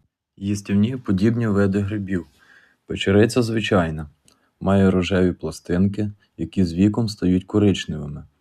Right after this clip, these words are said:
У поганки вони завжди пофарбовані в бліді відтінки, як і інші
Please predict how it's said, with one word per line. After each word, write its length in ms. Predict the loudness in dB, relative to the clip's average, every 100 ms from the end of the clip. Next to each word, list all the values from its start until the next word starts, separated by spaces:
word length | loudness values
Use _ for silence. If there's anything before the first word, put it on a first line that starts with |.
| _ -12
У 100 | -10
поганки 500 | -2 2 4 2 0
вони 240 | 2 2
завжди 360 | 2 0 0 0
пофарбовані 800 | 0 -2 -2 0 0 2 2 0
в 120 | -2
бліді 400 | -4 -4 0 0
відтінки, 580 | 0 0 -2 -2 -8 -20 _ _
як 200 | -10 -6
і 120 | -2 2
інші 460 | 2 0 -4 -10